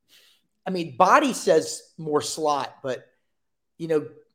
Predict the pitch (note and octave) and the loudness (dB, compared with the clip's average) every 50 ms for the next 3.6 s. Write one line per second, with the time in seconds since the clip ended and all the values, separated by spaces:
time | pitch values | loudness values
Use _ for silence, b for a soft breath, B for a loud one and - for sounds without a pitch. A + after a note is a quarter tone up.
0 | _ _ _ _ _ _ _ _ _ _ - E3 - - - G#3+ A3 G#3+ G#3+ G#3+ | _ _ _ _ _ _ _ _ _ _ -8 -8 -8 -6 -4 -4 -4 -2 -4 -6
1 | - D#3+ - - F#3+ F3 F3+ E3 - - F3 E3 D#3 D3+ - D#3 D3 - - C#3 | -4 -6 -2 0 0 0 2 0 -2 0 2 2 2 2 2 2 2 0 -2 -6
2 | B2+ C#3 C#3+ C#3+ - D3+ C#3 C#3 - - C#3 C#3 C#3 C#3 C#3+ D3 D3+ D3 - - | -6 -6 -8 -6 -4 -6 -6 -6 -8 -10 -10 -8 -6 -4 -2 -2 -2 -4 -4 -4
3 | D#3 D3 C#3 C#3+ - F3+ F3 E3 F3+ F3 E3+ | -4 -4 -4 -6 -4 -2 -2 -2 -2 -4 -6